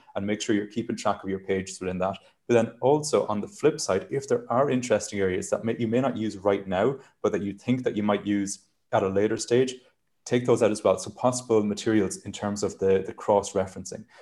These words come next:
So you're gonna be able to check that out and go over it to someone else. So it mightn't be that particular author who's, who's written it, but they may have,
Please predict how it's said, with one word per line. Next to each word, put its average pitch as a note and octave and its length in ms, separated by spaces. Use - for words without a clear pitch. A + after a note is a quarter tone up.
So - 120
you're A#2 140
gonna A#2 140
be A2+ 120
able G#2 140
to G2 80
check B2 320
that G2+ 100
out F#2+ 140
and G2 100
go G#2 160
over G2 200
it - 100
to - 80
someone F#2+ 260
else. F#2+ 240
So G2+ 120
it G2 60
mightn't A#2 280
be A#2 80
that G2+ 240
particular G#2+ 400
author A2+ 240
who's, A2+ 400
who's G#2+ 160
written A2 200
it, D3+ 120
but - 100
they G#2+ 80
may G#2 180
have, G2+ 280